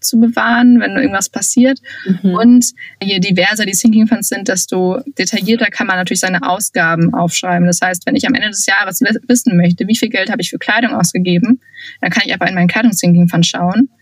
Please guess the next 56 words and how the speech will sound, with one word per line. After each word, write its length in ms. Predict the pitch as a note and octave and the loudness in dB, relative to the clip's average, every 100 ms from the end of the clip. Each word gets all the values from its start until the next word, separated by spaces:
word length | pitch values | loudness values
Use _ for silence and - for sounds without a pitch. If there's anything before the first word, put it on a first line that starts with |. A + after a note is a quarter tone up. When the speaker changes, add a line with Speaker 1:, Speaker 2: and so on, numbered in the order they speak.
| - _ _ | -20 _ _
Speaker 1:
und 100 | - | -2
das 140 | F3+ F#3 | -2 0
dann 220 | G3 F#3+ | -2 -2
genau 260 | F#3 F#3+ A3 | -2 0 0
ausrechnen. 680 | F#3+ F#3+ - G3+ F3 F3+ F3 | 0 -2 -2 0 2 2 4
Wenn 140 | F3 | 2
ich 80 | F3+ | 0
jetzt 240 | F#3 - | -4 -4
einfach 260 | F#3 F#3+ G3 | -4 -4 -6
eine 180 | - G3 | -6 -4
Kategorie 560 | - G3+ - F#3+ A3 A#3 | -4 -6 -4 0 4 4
hätte, 220 | F#3+ G#3 | 2 -2
die 80 | F3+ | -4
hieß 300 | G3+ G3+ - | -4 -6 -6
Sonstiges, 800 | F#3 F#3+ B3+ - C#4+ D4+ B3 - _ - - _ | -6 -4 -6 -6 -2 -2 -2 -6 _ -20 -20 _
dann 520 | F#3+ F#3+ F#3+ C4 B3 F#3 | -2 0 0 0 -2 -2
Speaker 2:
Ja. 140 | F#3 | 0
Speaker 1:
kann 140 | F3+ G#3+ - - | 2 0 0 -2
alles 180 | G#3+ | -2
drunter 260 | - F3+ E3+ | -2 -2 0
fallen, 240 | F3 E3+ | 0 0
ne? 60 | F#3 G3+ | 0 0
Deswegen, 340 | F#3 G#3 A3 | -2 -2 -2
das 140 | F#3 G3+ | -2 -4
ist 100 | G3+ | -4
immer 160 | F3+ | -4
so 80 | F#3+ | -2
eine 300 | G3 F#3+ F3+ | -2 0 0
Frage, 420 | F3 F3+ F#3+ G3 | 0 -2 -2 -2
wie 120 | G3 G3+ | -4 -2
detailliert 520 | F#3 F3 F#3+ G#3+ - | -2 -2 -4 -4 -2
möchte 260 | F#3+ - | -4 -4
man 120 | F#3 F3 | -2 0
das 160 | F3 | 0
machen? 500 | - G#3 A#3 A#3 A#3+ - - - A#3+ | -2 0 4 6 4 0 -16 -12 -6
Ja, 140 | - D#3 - | -6 -6 -6
das 160 | F#3+ | -2
ist, 160 | F#3 F3+ - - | -2 -4 -10 -6
das 120 | G3+ | 0
ist 80 | G#3+ | 0
halt 100 | F3 | 0
das 100 | F3+ | 0
Schöne, 260 | A3 A3+ | 2 2
dass 80 | G3 | 4
es 280 | F3 F3 - | 0 0 2
höchst 300 | A#3 A#3 - | 2 2 0
individuell 560 | F#3+ F#3 F3+ E3+ E3+ F3+ | 0 2 2 2 0 0
ist, 160 | A3+ | -2
kann 240 | - F3+ F3+ | 0 2 4
jeder 200 | G3+ A3+ | 4 2
Speaker 2:
Ja. 60 | |
Speaker 1:
so 100 | F#3+ | 0
machen, 320 | F3 - F3+ F3+ | -4 -6 0 2
wie 60 | |
er 100 | F3+ | 4
möchte. 480 | E3+ F3 E3+ - - | 4 2 0 -8 -10